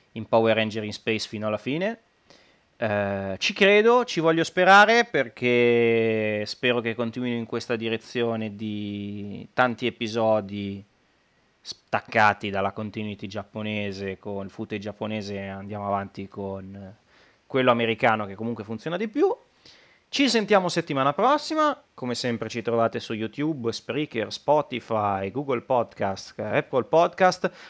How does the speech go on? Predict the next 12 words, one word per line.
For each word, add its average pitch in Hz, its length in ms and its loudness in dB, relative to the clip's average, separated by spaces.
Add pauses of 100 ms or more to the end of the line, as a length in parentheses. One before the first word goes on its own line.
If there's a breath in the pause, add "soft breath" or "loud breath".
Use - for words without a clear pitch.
Ho 120 120 2
detto 147 260 2
Spreaker, 135 460 0
ma 107 140 -2
non 131 160 -2
ci 120 120 -10
trovate 110 320 -2
su - 160 -10
Spreaker 117 480 -4
perché - 240 -10
siamo 98 340 -2
poveri. 101 540 -4